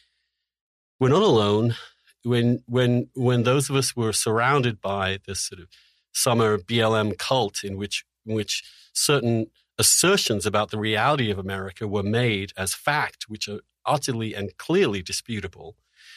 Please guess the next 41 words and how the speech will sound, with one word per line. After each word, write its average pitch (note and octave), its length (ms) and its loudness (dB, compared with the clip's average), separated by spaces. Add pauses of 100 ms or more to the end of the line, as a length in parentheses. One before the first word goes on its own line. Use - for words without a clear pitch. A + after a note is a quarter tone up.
(140)
and B2+ 120 2
we C3+ 80 4
were C3+ 160 4
all D3+ 280 4
supposed C3 520 0
to A2+ 80 -2
agree B2 260 -2
to A#2 80 2
this G2 260 -2
or G#2 160 0
be G2 280 -4
regarded G#2+ 500 -2
as E2+ 180 -8
bigots, - 640 -6 (340)
those D#3+ 300 4
of F3+ 80 2
us C3+ 140 2
who A#2+ 80 -4
simply - 380 -2
quietly B2+ 580 0
did A2 260 -6
not G2+ 240 -4
go G2+ 220 -2
along F#2 500 -2 (500)
were B2+ 100 4
not D3 240 4
crazy G2+ 440 0
or G2+ 100 0
racist F#2+ 460 -4
or F#2+ 80 -10
bigots. G2 400 -8
We A2+ 80 -2
were A2 80 0
actually A2 320 -4
reflecting G#2 560 -6 (300)
half A#2+ 320 0
the - 80 -20
people - 280 -8
of G#2 80 -8
this G2+ 140 -4
country B2 440 -4